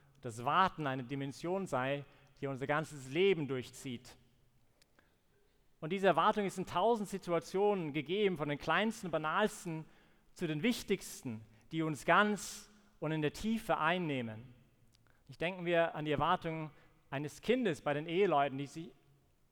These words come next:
so lange gehofft haben, endlich ein Kind bekommen zu können und wo das doch dann gelungen ist. Oder jenes Verwandten oder Freunde, der von der anderen Seite der Welt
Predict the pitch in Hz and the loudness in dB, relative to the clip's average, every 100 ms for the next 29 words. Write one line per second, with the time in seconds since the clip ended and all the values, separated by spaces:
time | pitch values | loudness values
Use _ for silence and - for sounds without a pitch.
0 | _ - - 214 208 196 175 175 - 160 | _ -8 2 6 8 6 4 4 2 -4
1 | 170 170 160 - 175 - 147 151 - 160 | -4 -4 -4 -4 -8 -6 -6 -6 -6 -6
2 | 151 147 - - - 156 175 185 180 - | -6 -8 -16 -18 -8 -4 2 2 0 -6
3 | - - 196 185 196 180 185 233 269 143 | -20 -2 -2 0 -2 0 4 6 6 0
4 | 113 - - 151 151 139 - - - _ | -4 -8 -2 2 2 0 -14 -20 -20 _
5 | _ _ _ _ _ _ _ _ _ - | _ _ _ _ _ _ _ _ _ -4
6 | 160 185 190 - 185 160 170 226 202 170 | 0 2 0 -2 -2 6 6 6 2 0
7 | 160 - 156 220 175 160 147 151 156 185 | 0 0 2 2 4 4 4 2 2 2
8 | 214 185 170 180 175 156 202 220 - | 2 4 4 4 4 6 8 6 2